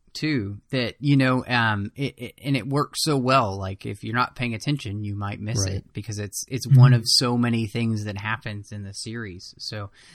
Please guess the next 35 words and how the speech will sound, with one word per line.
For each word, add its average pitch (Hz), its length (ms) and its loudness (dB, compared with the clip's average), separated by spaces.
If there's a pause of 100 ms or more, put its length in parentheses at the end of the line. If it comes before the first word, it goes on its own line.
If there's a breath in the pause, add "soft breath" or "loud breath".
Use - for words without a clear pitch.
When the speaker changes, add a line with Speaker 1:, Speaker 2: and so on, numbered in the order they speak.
(160 loud breath)
Speaker 1:
uh, 90 300 0 (540)
or 101 220 -8 (280)
it's 123 180 -10
one 120 220 -2
of 117 140 -2
so 120 180 -2
many 107 220 -4
things 104 240 -6
that 95 120 -10
happens 107 480 -6
in 98 80 -14
the 98 80 -8
book, 110 280 -4
and 101 100 -2
I 101 60 -4
really 101 340 -4
appreciate, 110 720 -6 (460 soft breath)
uh, 107 200 -2
about, 101 480 -2 (140)
uh, 98 180 -6
Chris - 380 -8
is 98 200 -10
he'll 123 180 -4
just 151 280 -6
kinda 190 200 -4
throw 151 380 -2
in 156 240 -4
something, 120 580 -2 (500 soft breath)
um, 110 560 -2 (120)
and, 113 400 0 (180)
you 123 160 -4
know, 117 140 0
it's 123 240 -6
really 120 320 -2
for 113 580 -6